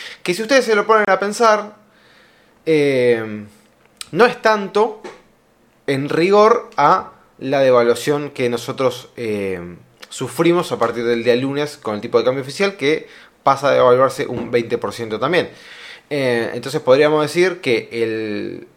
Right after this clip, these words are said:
mercado en su conjunto, en realidad la posición, si ten-,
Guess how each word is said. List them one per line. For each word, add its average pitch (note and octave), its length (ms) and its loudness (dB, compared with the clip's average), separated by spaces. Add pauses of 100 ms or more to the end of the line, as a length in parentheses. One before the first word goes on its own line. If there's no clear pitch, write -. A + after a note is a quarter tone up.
mercado A2+ 540 2
en A2+ 60 -8
su A#2+ 160 -12
conjunto, D#3+ 420 -4
en B2+ 80 -4
realidad C#3 220 2
la A2 180 2
posición, F3 680 -4 (420)
si - 180 -14
ten-, B2+ 380 -8